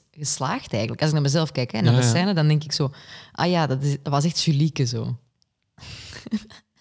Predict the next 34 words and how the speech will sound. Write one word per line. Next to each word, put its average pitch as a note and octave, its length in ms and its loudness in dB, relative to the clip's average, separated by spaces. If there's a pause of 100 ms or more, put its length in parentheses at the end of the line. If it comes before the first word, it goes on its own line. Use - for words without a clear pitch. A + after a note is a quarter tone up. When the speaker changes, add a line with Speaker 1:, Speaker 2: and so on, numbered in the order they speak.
(160)
Speaker 2:
Maar - 280 -4
de, C3+ 160 -2 (260)
in A#2+ 160 0
zekere C#3 340 2
zin D3+ 220 0
speelde B2 400 0
de A2 100 2
scène C#3 640 0
wel B2 340 0
in D3 300 0
op - 240 -4
iets C#3 260 -2
waar A#2+ 100 0
dat A#2+ 180 0
je, - 140 -10
we, B2 200 -2
we A2+ 60 -2
hebben A#2+ 180 2
samen C3 280 0
ook B2 140 -4
toen B2 220 -2
een A2+ 120 0
scenario-workshop A2 840 0
gehad, - 200 -4
hè? E3 80 2
Speaker 1:
Mhm. E3 220 4
Speaker 2:
En A#2+ 60 2
je A2+ 120 2
was A#2+ 180 2
toen B2+ 180 0
heel A#2 180 4
hard B2+ 220 0
bezig A#2 400 0
met A#2 260 2